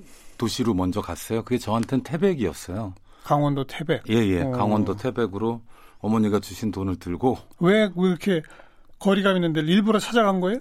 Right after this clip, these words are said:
Speaker 2: 왜요?
Speaker 1: 왜냐면 모든 그 전작들도 있고 하고 싶었던 영화들도 있고 머릿속이 복잡한
Speaker 2: 아,
Speaker 1: 상태였으니까.
Speaker 2: 그걸 좀 비워보자.
Speaker 1: 예, 비워보자는
Speaker 2: 음.
Speaker 1: 마음에 오히려 제주도보다 저는 태백이 더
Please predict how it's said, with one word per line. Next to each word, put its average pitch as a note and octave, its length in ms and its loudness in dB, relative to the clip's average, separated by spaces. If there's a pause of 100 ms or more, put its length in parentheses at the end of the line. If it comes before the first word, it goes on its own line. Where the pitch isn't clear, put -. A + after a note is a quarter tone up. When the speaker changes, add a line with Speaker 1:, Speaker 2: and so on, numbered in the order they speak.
Speaker 2:
왜요? D#3 340 2
Speaker 1:
왜냐면 F#3 460 4
모든 C#3 680 2
그 C3+ 220 2
전작들도 C3 760 0
있고 A2+ 180 -2
하고 B2+ 220 -2
싶었던 C#3+ 420 -2
영화들도 G#2 540 -2
있고 A2 260 -6
머릿속이 B2+ 420 -2
복잡한 - 600 -6
Speaker 2:
아, B2+ 80 4 (160)
Speaker 1:
상태였으니까. B2 720 0
Speaker 2:
그걸 E3 180 2
좀 D#3 120 2
비워보자. D3+ 640 2 (200)
Speaker 1:
예, B2+ 100 6
비워보자는 A#2+ 600 4
Speaker 2:
음. B2 60 6
Speaker 1:
마음에 G#2 680 2 (680)
오히려 F3 340 4
제주도보다 C3+ 640 -2
저는 G#2+ 260 -2
태백이 D3 420 -2
더 G2 360 0